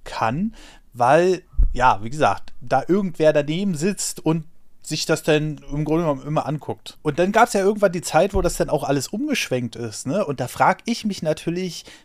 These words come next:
wie hat sich denn dieser Wandel eigentlich angefühlt? Gibt es da irgendwie so einen Hardcut, den man dann irgendwann mal, äh, festgestellt hat? Oder ist das einfach so fließend gewesen?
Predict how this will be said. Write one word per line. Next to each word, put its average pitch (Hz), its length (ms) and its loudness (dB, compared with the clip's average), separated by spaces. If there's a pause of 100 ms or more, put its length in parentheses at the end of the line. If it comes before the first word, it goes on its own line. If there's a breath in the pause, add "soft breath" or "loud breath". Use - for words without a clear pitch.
wie 147 140 -2
hat 208 120 2
sich 214 140 -2
denn 190 120 0
dieser 160 260 2
Wandel 165 280 2
eigentlich 135 360 -2
angefühlt? 160 720 -6
Gibt - 220 -8
es 151 180 -8
da 127 240 4
irgendwie 131 340 -6
so 120 80 -6
einen 110 160 -6
Hardcut, 196 640 0
den 175 120 0
man 165 140 -2
dann 160 180 0
irgendwann 160 440 -2
mal, 135 840 0
äh, 131 40 -14
festgestellt 151 680 -2
hat? 151 180 0 (280 loud breath)
Oder 139 500 6
ist - 280 -6
das 139 160 -2
einfach 131 260 -2
so 127 120 -4
fließend 214 640 -4
gewesen? 175 600 -4